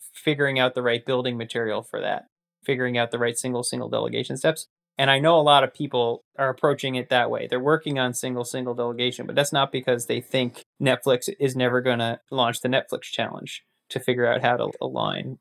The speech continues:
recommender systems with users. It's because the researchers who care about existential safety want to understand what I would call single, single delegation, but what they would call the method of single, single alignment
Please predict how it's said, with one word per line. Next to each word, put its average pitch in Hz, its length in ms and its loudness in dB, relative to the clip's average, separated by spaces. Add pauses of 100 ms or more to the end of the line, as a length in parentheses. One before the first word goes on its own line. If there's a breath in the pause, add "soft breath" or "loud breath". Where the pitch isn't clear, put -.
(100)
recommender 123 460 -2
systems - 420 -10
with 127 200 -6
users. - 580 -10 (680)
It's - 160 -6
because 120 480 2 (160)
the 135 260 4
researchers 127 720 0
who 127 120 -2
care 135 360 4
about 120 220 4
existential 117 440 -4
safety 156 360 0
want 127 420 2
to 127 140 -4
understand 120 720 -2 (240)
what 135 140 4
I 151 140 8
would 135 120 0
call 131 160 0
single, 127 260 -6
single 123 240 -8
delegation, 123 960 -4
but - 160 -12
what 131 180 -6
they 123 120 0
would 120 140 -6
call 107 220 -2
the 117 80 -10
method 120 420 -4
of 120 120 -10
single, 117 240 -8
single 117 340 -4
alignment 120 480 -2